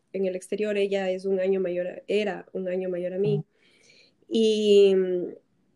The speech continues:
entonces cuando llegó esta noticia para mí fue muy impactante, no pude tener este closure,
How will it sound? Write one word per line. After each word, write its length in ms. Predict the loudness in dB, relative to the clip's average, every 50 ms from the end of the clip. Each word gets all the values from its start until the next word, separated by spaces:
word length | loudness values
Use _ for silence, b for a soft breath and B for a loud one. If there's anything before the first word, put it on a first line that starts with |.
| _ _ _ _ _ _ _ _
entonces 400 | 2 2 4 4 2 2 0 0
cuando 200 | 2 2 4 4
llegó 420 | 4 4 4 4 4 4 4 4 4
esta 240 | 2 0 -2 0
noticia 500 | 0 0 0 0 -2 -6 -4 -2 -4 -4
para 160 | -4 -4 -2 0
mí 180 | 2 2 0
fue 180 | 0 -2 -4 -4
muy 240 | -2 0 0 0 0
impactante, 760 | 0 -2 -6 -10 -12 -10 -6 -4 -4 -4 -4 -2 -2 -2
no 240 | 0 0 0 0 0
pude 220 | -2 -2 -2 -2 -2
tener 320 | -2 -2 -2 0 -2 -2
este 200 | -6 -8 -14 -16
closure, 640 | -16 -6 -4 -2 -2 -2 -2 -4 -4 -2 -2 -2